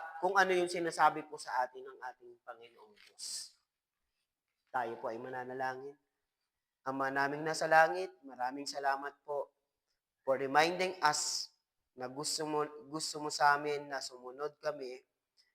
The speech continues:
hindi lang sa sarili namin, kundi sumunod kami sa kalooban mo. Turuan mo po kami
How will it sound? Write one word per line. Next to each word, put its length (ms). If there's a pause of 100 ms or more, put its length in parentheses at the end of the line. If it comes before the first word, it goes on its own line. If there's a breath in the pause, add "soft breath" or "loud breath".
(180)
hindi 240
lang 160
sa 80
sarili 480
namin, 560
kundi 400
sumunod 480
kami 240
sa 160
kalooban 560
mo. 240
Turuan 240
mo 160
po 80
kami 400